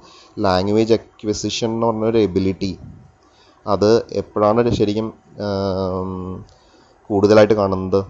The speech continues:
അതായത് വളരെ, ആ, early stages of childhood-ിലാണ്. ആ, early stages of childhood കഴിഞ്ഞ് കഴിഞ്ഞാൽ നമുക്കൊരു ലാംഗ്വേജ് അക്വിസിഷൻ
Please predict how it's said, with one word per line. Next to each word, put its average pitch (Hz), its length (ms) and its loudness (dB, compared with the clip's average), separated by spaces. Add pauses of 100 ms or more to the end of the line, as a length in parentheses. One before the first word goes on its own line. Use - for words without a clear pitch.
(1040)
അതായത് 95 300 2
വളരെ, 104 460 2
ആ, 98 720 0
early 101 200 0
stages 98 320 -4
of 104 100 -4
childhood-ിലാണ്. 90 720 -4 (1500)
ആ, 101 80 -2 (680)
early 107 220 0
stages 113 360 -2
of 117 40 0
childhood 104 540 -2
കഴിഞ്ഞ് 101 220 0
കഴിഞ്ഞാൽ 104 440 -2 (300)
നമുക്കൊരു 104 240 -2
ലാംഗ്വേജ് 101 360 0
അക്വിസിഷൻ 101 480 -6